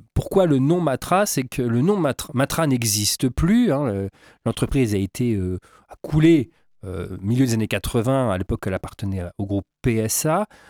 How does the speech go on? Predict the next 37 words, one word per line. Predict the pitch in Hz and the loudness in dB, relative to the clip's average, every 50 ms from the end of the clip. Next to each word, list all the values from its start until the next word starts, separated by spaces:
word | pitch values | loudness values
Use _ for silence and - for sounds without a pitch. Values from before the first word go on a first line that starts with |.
| - - - 107 | -20 -8 -4 -2
euh, | 107 104 104 104 104 107 - - | 0 0 2 0 0 -2 0 0
et, | 151 156 170 180 185 175 | 2 4 6 6 6 4
euh, | 143 127 120 120 117 113 113 110 107 107 107 104 104 | 4 2 2 2 2 2 0 0 0 0 0 0 2
le | 107 123 139 | 2 4 4
groupe | 131 160 170 - 135 | 4 2 0 2 2
Lagardère | 131 135 127 123 123 117 107 113 110 139 175 180 139 | 2 2 2 2 2 2 2 2 2 2 2 2 0
a | 113 107 | -2 -2
désossé | 95 104 139 151 135 110 131 120 113 - - 160 | 0 2 4 4 4 4 2 0 0 -2 -2 -2
l'entreprise | 156 135 - - 123 - - 104 92 | -2 -2 -4 -6 -8 -6 -6 -6 -4
Matra, | 98 90 - - - 147 | -6 -6 -6 -4 -4 -4
et | 147 | -4
l'en-, | 120 95 - _ - | -4 -6 -8 _ -14
l'entreprise | 101 - - 104 - 135 120 107 | -10 -8 -8 -6 -4 -4 -4 -2
n'existe | 107 104 98 98 107 120 - - 127 110 | -4 -4 -4 -4 -4 -4 -4 -4 -4 -4
plus. | - - 110 95 | -4 -4 -4 -4
À | 82 | -4
Romorantin, | 80 95 92 98 95 92 98 104 - 147 151 | -4 -2 -2 -2 0 0 -2 -2 -2 -2 -2
il | 143 117 | -2 0
y | |
a | 107 | 0
un | 104 104 104 | 0 0 0
musée, | 104 110 113 113 98 95 95 - | 2 2 2 0 0 -2 -4 -6
c'est | - - - | -6 -8 -12
tout, | - - - _ _ _ | -12 -14 -16 _ _ _
il | - | -20
n'y | |
a | - | -14
plus | - - 127 | -8 -6 -4
rien. | 113 113 98 - _ _ - - - - - - - _ _ _ _ _ _ _ | -4 -4 -4 -6 _ _ -20 -20 -20 -20 -20 -20 -20 _ _ _ _ _ _ _
Donc, | - 156 202 202 - - | 0 2 2 2 2 2
euh, | 165 160 160 | 2 4 4
la | 165 165 | 4 4
marque | 175 202 196 175 - - - | 4 2 0 0 -2 0 2
Rebirth, | 131 131 120 113 151 131 131 143 151 165 165 - - - - | 2 2 2 2 0 2 2 0 0 0 -2 -4 -6 -6 -4
une | 110 101 98 101 107 | -2 0 0 0 0
marque | 113 110 110 107 104 | 0 -2 -2 -4 -4
de, | 104 104 101 98 95 92 92 | -2 -2 0 0 -2 -2 -4